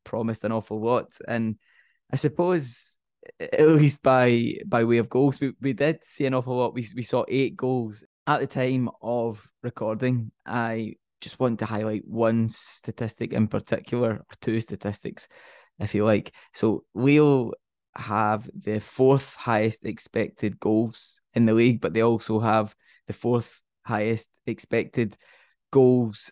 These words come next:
allowed. So it's very much a case of you score four, we'll score five,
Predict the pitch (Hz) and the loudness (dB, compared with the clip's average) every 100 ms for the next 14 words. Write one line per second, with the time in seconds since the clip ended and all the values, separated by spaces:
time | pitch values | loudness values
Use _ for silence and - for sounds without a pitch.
0 | - 117 127 139 135 - - 117 113 110 | 0 4 6 6 2 -4 -4 0 0 -4
1 | 95 - - - 131 123 120 - - - | -8 -14 -14 -2 2 4 2 -2 -8 -12
2 | 110 113 113 - 104 104 107 _ _ - | -4 -2 -2 -2 -4 -6 -14 _ _ -6
3 | 120 123 - 107 107 107 101 _ _ _ | 0 0 0 -2 0 -2 -4 _ _ _
4 | _ _ _ 123 123 117 110 113 - 107 | _ _ _ 0 2 4 2 0 -4 -4
5 | 110 - 113 120 123 117 | -6 -2 2 4 4 0